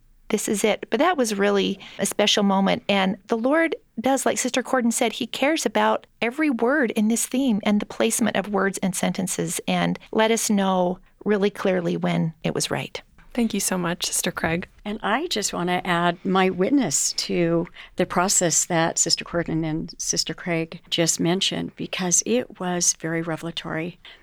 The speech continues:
Speaker 3: and it was work. We feel so grateful for the previous theme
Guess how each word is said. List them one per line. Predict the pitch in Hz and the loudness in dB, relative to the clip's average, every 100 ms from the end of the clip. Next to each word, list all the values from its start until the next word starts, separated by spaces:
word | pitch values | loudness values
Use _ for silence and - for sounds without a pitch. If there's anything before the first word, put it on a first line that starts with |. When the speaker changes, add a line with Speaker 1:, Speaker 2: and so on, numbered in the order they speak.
| _ - | _ 0
Speaker 3:
and | 190 | 2
it | - | 4
was | 220 330 - | 2 2 -2
work. | 160 - - - _ _ _ | -6 -8 -12 -20 _ _ _
We | 220 208 359 | -2 2 4
feel | 415 226 190 | 4 2 2
so | - 202 | 2 2
grateful | 180 175 190 - 165 165 | 0 0 0 0 -4 -4
for | 185 - 185 | -6 -4 -4
the | 170 | -4
previous | - 175 165 160 - | -4 -6 -4 -2 -2
theme | - 190 120 - | -2 -4 -4 -6